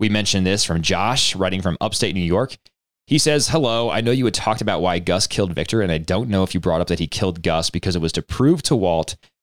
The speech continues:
that anyone in the chain is expendable." I think Josh meant, uh, he killed Victor,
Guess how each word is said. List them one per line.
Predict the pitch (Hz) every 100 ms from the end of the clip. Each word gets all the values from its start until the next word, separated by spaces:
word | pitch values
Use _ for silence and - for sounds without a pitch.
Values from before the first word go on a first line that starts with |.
| _
that | 101 -
anyone | 110 120 123 117 120
in | - 101
the | 87
chain | - 92 87
is | 80
expendable." | - - 80 - 53 -
I | 107
think | 123
Josh | 110 -
meant, | 87 -
uh, | 78
he | 78
killed | 80 78 67
Victor, | 69 90 -